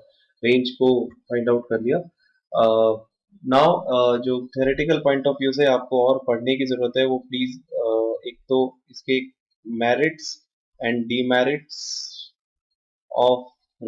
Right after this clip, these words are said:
range, क्या merits हैं क्या demerits हैं, वो आप please जहाँ भी आपको बहुत easily मिल जाएगा किसी भी book में उसको कर लीजिएगा। Theoretically बहुत, अ, I mean, कम rarely पूछा जाता है but फिर भी।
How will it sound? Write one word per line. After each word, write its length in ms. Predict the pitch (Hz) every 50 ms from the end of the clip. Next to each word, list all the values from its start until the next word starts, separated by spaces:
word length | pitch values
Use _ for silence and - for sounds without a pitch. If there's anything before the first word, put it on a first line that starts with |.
| 110 117
range, 320 | 123 131 143 151 147 - - - - _ _ _ _ _ _ _ _ _ _ _ _ _ _ _ _ _ _ _ _ -
क्या 220 | 135 127 127 127
merits 420 | 127 127 123 123 120 131 131 - - 139
हैं 140 | 135 127
क्या 160 | 131 131 127 123
demerits 600 | 123 127 120 120 120 120 120 131 131 127 - -
हैं, 120 | 131 131 127 131 - - - -
वो 140 | 131 123 127 135 135 127
आप 280 | 123 123 120 - - _ _ _
please 340 | 123 123 123 123 123 120 123
जहाँ 240 | 117 117 120 127 123
भी 220 | 127 131 131 127 123
आपको 360 | 120 113 110 - _ 117 113
बहुत 260 | 113 117 113 120 120 120 123
easily 280 | 120 123 127 127 131
मिल 140 | 127 127 127
जाएगा 300 | 123 127 120 113 113 117
किसी 260 | 113 117 117 113 123
भी 100 | 120 117
book 180 | 117 113 113 - _
में 60 | 120
उसको 200 | 120 117 - 127
कर 120 | 120 127 123
लीजिएगा। 340 | 127 127 120 120 117 120 123
Theoretically 640 | 123 127 123 120 120 127 135 131 139 135 139 139 135 - _ _ _ _ _ _ _
बहुत, 340 | 117 135 156 131 117 - 143
अ, 100 | 139 135 123 120 117 117
I 40 | 117 123
mean, 160 | 123 120 110 104 - - - _ _ _ _ _ _ _ _ _ _ _ _ _
कम 120 | 147 151 151 151 147 - - _ - 120 131
rarely 360 | 131 139 143 147 156 156 151 151 147 131 120 123 - _
पूछा 220 | 135 135 135 151
जाता 220 | 147 135 131 135 143
है 60 | 143
but 120 | 139 139
फिर 220 | 139 - 143 143 139
भी। 280 | 143 147 160 165 -